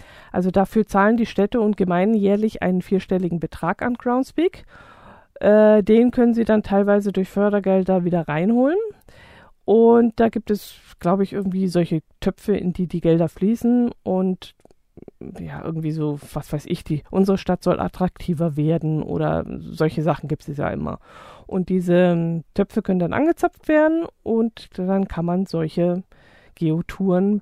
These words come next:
bezahlen. Ja, die Hauptarbeit haben dann aber die örtlichen Geocacher,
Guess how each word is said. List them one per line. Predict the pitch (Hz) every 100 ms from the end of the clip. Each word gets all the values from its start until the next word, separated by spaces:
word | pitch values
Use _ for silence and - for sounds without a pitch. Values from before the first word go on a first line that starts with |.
| _ _ _
bezahlen. | 233 - 180 165 165 151 - _ _ _ _ _ _ _ _ _ _ _ - - - -
Ja, | 208
die | 202
Hauptarbeit | 170 202 285 262 269 285
haben | 254 247
dann | 226 208
aber | 202 196
die | 196 196
örtlichen | 180 185 180 165
Geocacher, | - 165 175 240 - 302